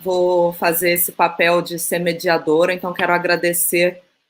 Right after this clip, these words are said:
muito a presença de todo mundo que tá aqui, não só que tá assistindo a essa live, que é um resultado de um projeto, é, que a gente já pode dizer que tem mais de um ano agora,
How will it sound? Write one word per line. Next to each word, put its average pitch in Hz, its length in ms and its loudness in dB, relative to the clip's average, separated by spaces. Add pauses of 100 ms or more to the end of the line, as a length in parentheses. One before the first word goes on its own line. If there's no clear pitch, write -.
(120)
muito 233 800 0
a 185 80 0
presença 180 600 0
de - 140 -12
todo 196 280 -2
mundo 180 320 -4
que - 100 -20
tá 165 140 -2
aqui, 175 440 -4
não 190 220 -2
só 185 240 0
que - 120 -16
tá 175 120 2
assistindo 180 680 -4
a 190 60 2
essa 180 260 0
live, 175 540 0 (420)
que 175 180 0
é 170 140 4
um 175 60 0
resultado 175 520 0
de 175 80 -6
um 180 80 -4
projeto, 170 960 0 (420)
é, 156 760 2
que 175 100 0
a 160 60 2
gente 175 180 -6
já 175 100 2
pode 180 360 0
dizer 180 200 2
que - 100 -8
tem 214 120 2
mais 202 380 2
de 202 100 -6
um 196 140 -2
ano 185 320 -2
agora, 165 580 0